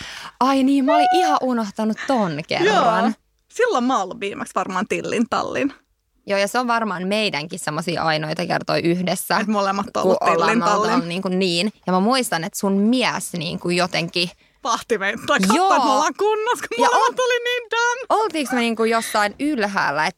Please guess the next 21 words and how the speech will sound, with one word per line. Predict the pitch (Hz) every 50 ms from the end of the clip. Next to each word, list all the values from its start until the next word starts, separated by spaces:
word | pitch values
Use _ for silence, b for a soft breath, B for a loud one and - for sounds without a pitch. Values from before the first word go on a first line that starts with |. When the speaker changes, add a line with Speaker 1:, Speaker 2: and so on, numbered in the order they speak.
| -
Speaker 1:
jotenkin | 202 226 226 247 240 233 220 -
mä | 233 240 240
muistan, | - 254 269 247 - 220
että | -
se | 202
välillä | 214 233 233 214
ehkä | 208 190 -
otti | 202 - -
mun | 208 208 202 - _
paidasta | - 277 302 277 208 170 - 185 311 - - -
kiinni | - 202 190 175 160 - 190
Speaker 2:
<laughs> |
Speaker 1:
jotenkin | 196 202 208 180 202 208 214
silleen, | - 247 220 214
että | 214 208 226
mä | 226 220
en | 226 220 _
tipu. | - 294 285 - - -
Speaker 2:
Ai | 640 622 659 679 659 740 740
niin | 719 719 719 719
oli. | 679 659 659 622 640 640 659 - _